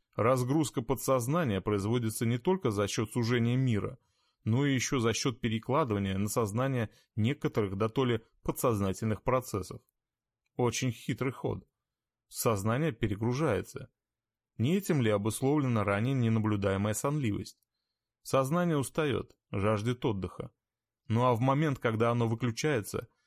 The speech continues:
может удалиться на выходной и подсознание тоже. И тогда мир,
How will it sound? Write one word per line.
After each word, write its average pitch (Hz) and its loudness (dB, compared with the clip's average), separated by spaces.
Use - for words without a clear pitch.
может 170 0
удалиться 120 2
на 131 0
выходной 113 0
и 208 -2
подсознание 113 0
тоже. 98 -4
И 110 0
тогда 117 2
мир, 120 0